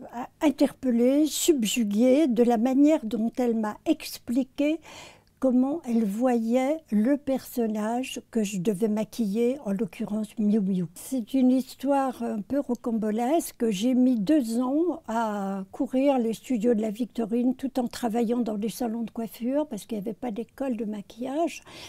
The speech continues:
Donc j'avais juste mon diplôme de, de chef maqui-, de, d'esthéticienne.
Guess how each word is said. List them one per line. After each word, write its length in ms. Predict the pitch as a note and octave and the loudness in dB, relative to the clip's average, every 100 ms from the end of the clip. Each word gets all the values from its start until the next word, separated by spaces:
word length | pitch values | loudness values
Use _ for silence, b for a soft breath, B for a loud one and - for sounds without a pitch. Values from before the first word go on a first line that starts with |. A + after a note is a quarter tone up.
| B | B
Donc 160 | C4 B3 | 2 4
j'avais 260 | A#3 G3+ A3 | 4 4 2
juste 400 | G#3 C#4 - B3+ | 2 -2 0 0
mon 220 | A3+ G#3+ | 0 0
diplôme 580 | G3+ G#3 G#3+ A#3 A#3 G3+ | -4 -4 0 2 2 -2
de, 380 | G#3 G3+ G#3 A3+ B B B B - | -4 -6 -6 -10 B B B B -6
de 80 | G#3+ | -4
chef 260 | A#3+ - | -4 -4
maqui-, 340 | A3+ - - D#4+ | -6 -6 -8 -2
de, 580 | F3 A#3+ C4 C#4 A3 G#3 | 4 6 6 4 4 4
d'esthéticienne. 1040 | G#3 E4 - B3 A3+ - A#3+ A#3+ D4 A#3+ | 4 4 2 0 0 -2 0 2 4 2